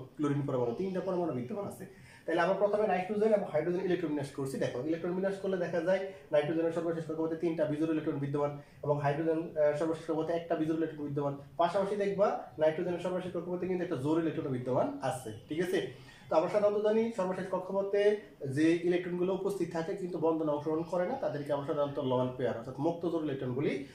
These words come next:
আর যে সকল বিজোড় ইলেকট্রনগুলো বন্ধন গঠনে অংশগ্রহণ করে, তারা আবার কি বলা হয়? বন্ধন জোড় ইলেকট্রন। এক্ষেত্রে একটা নাইট্রোজেন পরমাণু তিনটা বিজোড়, আহ, বিজোড় ইলেকট্রন আছে, তা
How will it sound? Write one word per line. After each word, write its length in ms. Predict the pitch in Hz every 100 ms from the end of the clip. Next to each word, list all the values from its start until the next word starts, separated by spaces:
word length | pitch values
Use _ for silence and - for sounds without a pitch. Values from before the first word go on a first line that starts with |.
| - -
আর 160 | 139 139
যে 80 | 160
সকল 240 | 180 180
বিজোড় 340 | 147 160 175 196
ইলেকট্রনগুলো 440 | 180 170 175 180
বন্ধন 260 | 160 165 160
গঠনে 200 | 165 165
অংশগ্রহণ 360 | 151 151 175
করে, 220 | 180 190 233
তারা 180 | 170 151
আবার 120 | 156
কি 120 | 165
বলা 140 | 160 151
হয়? 100 | 127
বন্ধন 440 | 139 151 147 151 147
জোড় 180 | 147
ইলেকট্রন। 320 | 139 123 123 - - - -
এক্ষেত্রে 440 | 180 180 202 202 220 220 220 - 170
একটা 240 | 165 196
নাইট্রোজেন 380 | 185 180 196 185
পরমাণু 400 | 190 196 196 202
তিনটা 260 | 214 214 175
বিজোড়, 300 | 180 185 185
আহ, 480 | 185 156 151 147 143
বিজোড় 260 | 160 175 175
ইলেকট্রন 380 | 175 170 180 190
আছে, 380 | 202 196 - - - 156
তা 400 | 156 151 -